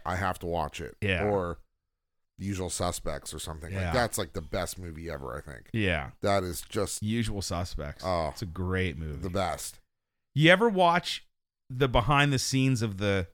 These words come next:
Speaker 2: of the lineup scene?
Speaker 1: Oh, <laughs> yeah, yeah.
Speaker 2: Like Del Toro farted or something?
Speaker 1: Yeah.
Speaker 2: And they all just can't stop laughing.
Speaker 1: Yeah, they just laugh for, like, an
Speaker 2: Like,
Speaker 1: hour.
Speaker 2: I think basically that scene was, like, they just, like, turned the camera on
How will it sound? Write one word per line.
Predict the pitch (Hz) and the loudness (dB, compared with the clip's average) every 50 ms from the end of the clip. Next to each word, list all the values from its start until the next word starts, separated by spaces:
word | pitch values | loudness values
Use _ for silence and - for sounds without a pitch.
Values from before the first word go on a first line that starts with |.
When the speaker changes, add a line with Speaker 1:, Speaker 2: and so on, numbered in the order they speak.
| _ _ - | _ _ -8
Speaker 2:
of | 107 110 | -6 -4
the | 107 104 | -4 -2
lineup | 98 107 113 117 120 120 127 131 131 - | -2 0 2 4 4 4 2 2 0 -2
scene? | - - 135 131 135 139 143 143 _ _ _ _ _ _ _ _ _ _ _ _ _ _ _ - | -2 0 0 0 0 0 -2 -4 _ _ _ _ _ _ _ _ _ _ _ _ _ _ _ 8
Speaker 1:
Oh, | 156 160 - | 8 8 8
<laughs> | - | 6
yeah, | 151 123 - 147 | 4 4 4 4
yeah. | 127 117 113 113 98 71 - - | 4 4 2 0 0 -2 -4 0
Speaker 2:
Like | - 135 131 - | 2 2 4 6
Del | - 135 117 | 6 4 6
Toro | - - - 143 147 139 135 117 | 4 2 4 4 6 6 6 4
farted | - - - 123 117 123 131 131 139 139 | 2 2 4 6 6 6 6 4 2 2
or | 139 143 | 0 0
something? | 131 - 143 135 139 135 - 147 147 147 - | 0 2 2 2 2 2 0 0 0 0 2
Speaker 1:
Yeah. | - 139 143 139 131 | 4 6 6 8 8
Speaker 2:
And | 131 131 | 8 8
they | 135 | 8
all | 135 135 135 139 | 8 8 8 6
just | 127 - - | 4 2 0
can't | - 131 120 113 | 2 2 2 2
stop | - - 107 95 - | 2 0 0 0 0
laughing. | 98 90 104 104 107 110 123 | -2 -2 0 0 2 4 4
Speaker 1:
Yeah, | 120 110 120 | 4 4 4
they | 123 123 | 2 2
just | 120 117 113 98 | 0 0 0 -2
laugh | 95 101 90 85 - | -2 -2 -2 -2 -4
for, | - 85 | -6 -8
like, | 82 80 73 | -8 -6 -2
an | - | 0
Speaker 2:
Like, | - 156 | 0 0
Speaker 1:
hour. | 82 78 78 - | 0 2 6 8
Speaker 2:
I | 151 151 147 | 8 8 8
think | 143 180 165 131 | 6 4 6 10
basically | 110 143 135 143 135 139 - 139 123 | 10 10 10 10 6 4 0 2 4
that | 120 113 107 | 4 4 2
scene | - - - - 131 131 131 123 113 | 2 -2 -2 0 2 2 2 2 2
was, | 101 - | 0 0
like, | 107 98 - | -2 -2 0
they | 117 113 | 0 0
just, | 104 98 | 0 0
like, | 117 107 - | 0 0 0
turned | - - 117 110 107 | 0 -2 0 0 0
the | 95 | -2
camera | - - - 107 101 104 101 92 82 | -4 -4 -2 -2 0 0 -2 -2 -2
on | 71 78 76 76 78 78 78 | -4 -4 -4 -4 -4 -6 -8